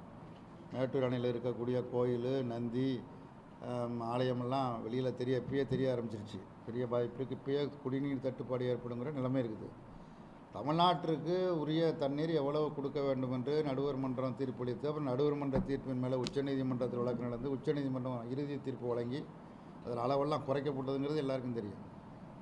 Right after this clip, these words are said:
அந்த தண்ணியை கொடுங்கன்னு தான் கேட்குறோம். இந்த தண்ணீரை கொடுக்குற அளவுக்கு அங்க தண்ணீர் இருக்கிறது. கர்நாடகத்துல ஓரளவுக்கு தண்ணி இருக்கு. அஹ், கர்நாடகத்துல இருக்கிற தண்ணியை பூரா அப்படியே மொத்தமா,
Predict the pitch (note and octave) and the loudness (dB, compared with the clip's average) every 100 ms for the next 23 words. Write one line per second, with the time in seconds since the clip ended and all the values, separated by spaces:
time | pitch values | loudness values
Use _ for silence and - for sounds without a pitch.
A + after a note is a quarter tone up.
0 | - - A2 D3+ D#3+ D#3+ D3+ F3+ F#3 D#3+ | -14 -8 -2 2 4 4 2 2 0 0
1 | D3+ D3+ D3 D#3 C#3 B2 A#2 A2 - B2+ | 0 0 0 0 0 0 -2 -6 -8 -2
2 | D#3+ D#3+ D#3 C#3+ F3+ F#3 F#3 D3+ D#3 D#3+ | 2 4 4 2 2 2 2 0 0 0
3 | D3+ D3+ F3 D3+ C#3 C#3+ D#3 C3 C3 C3+ | 0 0 -2 0 0 2 2 2 0 0
4 | C3 G#2+ G2 - - - - - - A#2+ | 0 0 -6 -12 -16 -16 -18 -16 -8 -2
5 | C#3 C3+ C#3+ F3 D3+ B2 C3 D3+ C#3+ C3+ | 2 2 0 -2 0 2 2 0 -2 -2
6 | C3+ C#3+ A2+ - - - - - - - | 0 0 -2 -8 -12 -16 -16 -18 -18 -18
7 | - - - - - - C3+ D#3 D#3+ C#3 | -20 -20 -18 -10 -8 -4 2 4 4 4
8 | D3+ D3 C#3+ C#3 C3+ C#3 C#3 D3 C#3 C3 | 4 6 6 4 4 2 2 0 0 0
9 | C#3 D3 C#3 D3+ D3 C#3+ B2+ B2 - C#3+ | 0 0 2 2 2 0 0 -2 -2 0
10 | D3 | 4